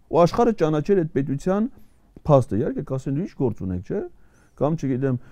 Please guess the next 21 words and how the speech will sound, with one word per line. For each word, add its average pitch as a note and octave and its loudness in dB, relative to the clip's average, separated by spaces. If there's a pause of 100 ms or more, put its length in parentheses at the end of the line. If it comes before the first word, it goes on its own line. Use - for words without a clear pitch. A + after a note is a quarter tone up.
(100)
Ռուսաստանի C#3+ 0
Արխանգելսկի F3 0 (380)
մարզը F3 2
և C#3+ 2
Հայաստանը E3+ 0
հռչակում D3+ -2
են F3 -2
անկախ D3 -4
պետության D3 -4
ստեղծման C#3 -4
հիմք, G2 0 (240)
կամ D#3 -4 (440)
Լեհաստանի C#3 2 (340)
Մոլոպոլսկի C#3 2
ոևոդությունը, G2+ -2 (180)
ով - 0
կընդուներ G#2 -2
այդ - -12
պետության F#2 -10
փաստը։ - -16 (300)
Բայց D#3 2